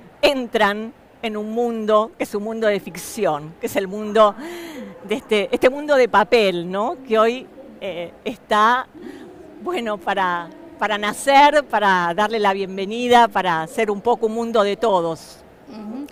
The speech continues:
Speaker 2: Hay una escena particular, eh, bueno, porque el libro es como una concadenación de escenas, ¿no? Se
Speaker 1: Sí.
Speaker 2: po-, podría, podría ser.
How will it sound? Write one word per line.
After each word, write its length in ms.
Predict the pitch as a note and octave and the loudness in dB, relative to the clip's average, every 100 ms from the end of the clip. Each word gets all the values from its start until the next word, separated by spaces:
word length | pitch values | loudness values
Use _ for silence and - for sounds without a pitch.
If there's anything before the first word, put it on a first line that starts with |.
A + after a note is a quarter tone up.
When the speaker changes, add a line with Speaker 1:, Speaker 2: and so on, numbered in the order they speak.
| - - D4+ - | -18 -20 -20 -10
Speaker 2:
Hay 300 | B3 D4+ C#4+ | -6 -6 -6
una 200 | B3+ C4 | -8 -6
escena 460 | C4+ - B3 B3+ B3+ | -6 -4 -4 -2 -2
particular, 880 | B3 G3+ F#3 G#3 A3 A3 A#3 A3 A3+ C#4 - _ _ _ - | -4 -8 -8 -10 -6 0 2 2 -2 -8 -18 _ _ _ -10
eh, 220 | G3+ G3+ | -6 -4
bueno, 180 | A3+ A#3 | -4 -4
porque 140 | A3 | -4
el 60 | A3+ | -4
libro 180 | C4+ D4+ | -2 0
es 120 | - | 0
como 300 | B3 A3+ G#3+ | -2 -4 -4
una 240 | A3+ A3+ | -6 -6
concadenación 800 | A3 G#3+ G#3 G3+ G3+ G3+ - B3 | -4 -4 -2 -2 0 -4 -4 -4
de 60 | A#3 | -4
escenas, 560 | G#3 - A3+ G#3+ F#3+ | -4 -4 -4 -4 -8
¿no? 320 | G3 G#3 C#4+ E4+ | -6 -2 -2 -2
Se 100 | B3 | -4
Speaker 1:
Sí. 340 | C4+ C4 F4+ - | -2 0 -2 -2
Speaker 2:
po-, 60 | |
podría, 540 | A#3 A3 A3 A3 G#3+ G#3 F3 | -4 -2 0 0 -2 -4 -8
podría 320 | G#3+ G#3+ G#3+ | -8 -4 -6
ser. 340 | - A3+ G#3 | -4 -4 -4